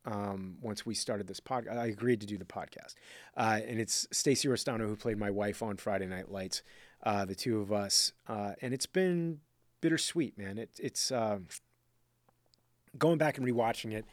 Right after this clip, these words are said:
Number one, you look at, like, how young you were and how time just flies in that respect. But then it was such a monumental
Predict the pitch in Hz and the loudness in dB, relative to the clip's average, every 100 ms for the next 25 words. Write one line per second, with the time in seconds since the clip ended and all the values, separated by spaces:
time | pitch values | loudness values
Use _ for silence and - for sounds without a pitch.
0 | - - - _ 208 151 120 113 110 110 | -20 -20 -20 _ 2 4 4 0 0 0
1 | 117 101 101 - 110 98 104 113 110 104 | -2 -2 -4 -4 -4 -2 0 0 0 -2
2 | 104 104 98 101 - 104 101 98 - - | -4 -4 -6 -8 -6 -4 -4 -6 -6 -4
3 | 98 101 101 101 101 104 - - - - | -2 -4 -6 -6 -6 -8 -14 -20 -20 -20
4 | - 113 - - 101 95 - 104 139 139 | -14 -6 -4 -2 -4 -6 -8 -4 -4 -2
5 | 123 - - - - - _ _ _ 135 | -6 -10 -20 -20 -20 -20 _ _ _ 2
6 | 139 135 139 139 120 - 156 - 127 113 | 2 4 6 6 6 4 2 0 -2 0
7 | 113 113 113 110 107 107 101 98 | 0 0 0 0 -2 -2 -4 -6